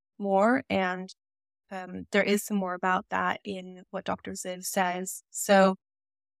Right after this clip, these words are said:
there is so much to understand with regard to Jane Doe three's case, and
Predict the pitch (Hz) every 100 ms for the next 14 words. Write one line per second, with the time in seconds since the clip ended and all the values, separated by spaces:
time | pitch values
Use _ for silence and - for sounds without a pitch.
0 | _ _ 214 214 233 - 226 247 - -
1 | 233 202 208 196 190 - 180 180 196 208
2 | 190 190 - 175 175 190 - - 185 185
3 | 190 175 185 180 180 - 180 180 - 185
4 | 165 226 269 - - _ _ _ _ _
5 | _ _ _ - 190 180 180 185